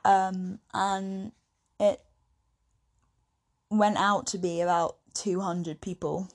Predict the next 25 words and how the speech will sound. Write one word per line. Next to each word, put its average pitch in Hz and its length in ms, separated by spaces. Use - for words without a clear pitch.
that - 320
he - 260
killed. - 460
And 180 460
he 226 160
ba-, 226 240
he 233 280
basically, 226 600
he - 160
legalized 196 880
the 180 60
murder 175 540
by 175 120
calling 175 340
it - 180
self-defense 170 800
of - 100
the 156 80
state. - 540
Um, - 520
and 180 360
this 226 160
pleased 202 380
the 185 100
army 175 340